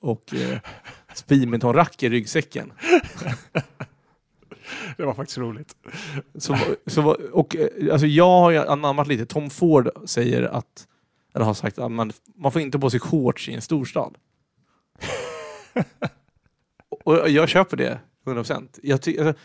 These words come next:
Speaker 1: man ska undvika shorts till den mån som går.
Speaker 2: Menar
Speaker 1: När man
Speaker 2: du
Speaker 1: är i
Speaker 2: alla
Speaker 1: storstan.
Speaker 2: typer av shorts?
Speaker 1: Alla typer av shorts.
Speaker 2: Oj.
Speaker 1: I en storstad, tycker jag. För då, för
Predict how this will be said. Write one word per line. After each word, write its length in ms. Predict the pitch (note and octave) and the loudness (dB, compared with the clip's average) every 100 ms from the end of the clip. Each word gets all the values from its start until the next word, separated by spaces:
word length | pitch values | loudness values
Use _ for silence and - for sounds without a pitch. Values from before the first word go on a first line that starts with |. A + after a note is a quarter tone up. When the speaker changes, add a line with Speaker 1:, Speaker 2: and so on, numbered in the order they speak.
| - - | -12 -4
Speaker 1:
man 80 | |
ska 140 | - G3+ | 0 2
undvika 360 | G#3 G3 F#3 | 2 2 0
shorts 440 | D#3+ F3 B2+ - - | 0 2 0 -4 -10
till 180 | - B2 | -8 -6
den 140 | A#2+ | -4
mån 300 | B2 B2 A#2 | -4 -6 -6
som 180 | - A#2+ | -8 -6
går. 340 | B2+ B2 - _ _ _ _ - | -4 -4 -6 _ _ _ _ -10
Speaker 2:
Menar 300 | F3 F3+ D#3+ C3 | 0 4 6 6
Speaker 1:
När 60 | |
man 20 | |
Speaker 2:
du 60 | C3 | 6
Speaker 1:
är 60 | B2+ | 4
i 40 | |
Speaker 2:
alla 180 | - - | 2 4
Speaker 1:
storstan. 160 | C3 B2 E3+ | 4 6 4
Speaker 2:
typer 60 | - | 4
av 100 | B2 | 0
shorts? 420 | B2 B2 - - _ _ _ _ _ - | -2 -6 -10 -14 _ _ _ _ _ 0
Speaker 1:
Alla 240 | D3 C3 | 2 2
typer 180 | A2+ B2 | 0 -4
av 60 | |
shorts. 280 | - - - - _ _ _ - | -6 -12 -18 -20 _ _ _ -6
Speaker 2:
Oj. 260 | E3 A3+ - _ _ _ _ _ _ _ _ _ _ _ _ _ - | -4 -6 -10 _ _ _ _ _ _ _ _ _ _ _ _ _ -6
Speaker 1:
I 60 | |
en 60 | C3 | -2
storstad, 380 | C3 A2 C3 A#2+ | 0 0 -2 -4
tycker 140 | A2+ | -8
jag. 100 | - - _ _ _ _ _ _ _ | -12 -16 _ _ _ _ _ _ _
För 100 | - | -10
då, 500 | B2+ D3 - - - | -6 -6 -8 -10 -10
för 160 | - | -6